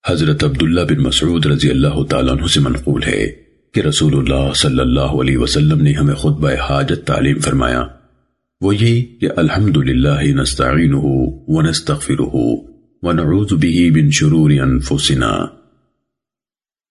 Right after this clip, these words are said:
تمام تعریفیں اللہ کے لیے ہیں، ہم اسی سے مدد چاہتے ہیں اور اپنے گناہوں کی معافی چاہتے ہیں اور اپنے نفسوں کی شرارتوں سے اس کی پناہ چاہتے ہیں۔ جسے وہ راہ حق سجھا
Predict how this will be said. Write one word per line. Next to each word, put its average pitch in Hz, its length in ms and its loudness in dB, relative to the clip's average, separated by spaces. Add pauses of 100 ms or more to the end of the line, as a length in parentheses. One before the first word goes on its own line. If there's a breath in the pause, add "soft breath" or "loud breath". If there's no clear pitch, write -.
(280)
تمام 107 360 2
تعریفیں 98 440 0
اللہ 76 380 2
کے 78 80 2
لیے 65 260 2
ہیں، 58 280 -2 (560)
ہم 117 140 2
اسی 113 160 2
سے 110 120 0
مدد 76 300 2
چاہتے 73 360 -2
ہیں 53 240 0 (280)
اور 92 100 -4
اپنے 78 220 0 (100)
گناہوں 71 320 0
کی - 120 0
معافی 60 360 -2
چاہتے 64 380 -2
ہیں 60 220 0 (600)
اور 98 120 -2
اپنے 107 240 0
نفسوں 78 400 0
کی - 140 -2
شرارتوں 76 560 0
سے - 120 0
اس - 200 0
کی 104 100 2
پناہ 85 380 -2
چاہتے 67 420 -2
ہیں۔ 50 200 -2 (720)
جسے 139 280 0
وہ 87 200 0
راہ 80 320 0
حق 78 140 -4
سجھا 76 340 0